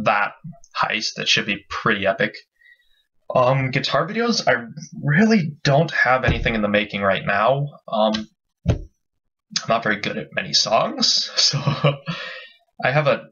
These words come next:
a little tapping thing that I'm gonna do, tapping on the guitar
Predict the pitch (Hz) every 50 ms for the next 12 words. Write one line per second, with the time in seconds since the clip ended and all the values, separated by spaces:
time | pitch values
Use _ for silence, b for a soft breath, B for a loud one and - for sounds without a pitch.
0 | _ - - 135 143 139 127 123 - - - - - - 165 165 156 - - -
1 | - - 135 139 - 135 127 120 117 110 107 - 113 104 104 101 101 101 104 101
2 | 101 98 104 104 98 101 107 107 - - - - - - _ - - 120 107 -
3 | 110 107 101 101 92 92 - - 104 98 98 104 -